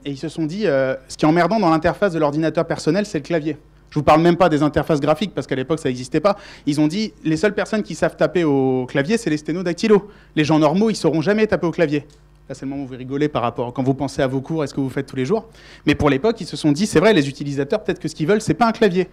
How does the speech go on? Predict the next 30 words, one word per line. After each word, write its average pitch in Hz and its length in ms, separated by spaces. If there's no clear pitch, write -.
Donc 151 140
ils 190 60
ont 202 40
dit, « 202 60
C'est - 60
pas 226 120
grave, 220 120
on 165 80
va 160 100
faire 208 180
la 160 80
reconnaissance 202 600
vocale. » 156 380
On 160 100
est 180 40
en 190 40
mille 226 140
neuf 226 100
cent 226 140
quatre-vingt-un, 190 540
c'est - 180
des 160 120
dingues, 156 180
les 131 100
mecs. 123 240
Donc 170 180
là, 240 80
ils 226 100
disent, « 220 260
Bon, 175 280